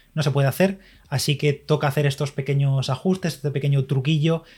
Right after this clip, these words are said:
de, de activar el modo avión desa-, deshabilitando todas las conexiones para asegurarnos al menos que tenemos la mejor precisión G P S durante ese rato de entrenamiento.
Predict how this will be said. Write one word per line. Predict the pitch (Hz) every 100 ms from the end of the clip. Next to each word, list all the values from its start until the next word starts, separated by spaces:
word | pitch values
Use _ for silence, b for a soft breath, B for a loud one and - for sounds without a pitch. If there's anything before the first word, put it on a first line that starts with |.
| B -
de, | 143 139 131 127 123 123 131
de | 147 135
activar | 135 - 135 139
el | 139
modo | 139 139
avión | 131 151 143
desa-, | 127 131 -
deshabilitando | 139 127 123 127 135 135
todas | 143 143
las | 139
conexiones | 139 143 135 156 165 - b b b b _
para | 147 139
asegurarnos | 143 139 143 151 160
al | 151
menos | 151 160 165
que | -
tenemos | 120 131 143 151 -
la | 147 143
mejor | 135 165 151
precisión | 151 143 160
G | 139 151
P | 156
S | 147 180
durante | 165 143 135 123
ese | 139 147
rato | 135 143 139 147
de |
entrenamiento. | 139 127 123 123 113 -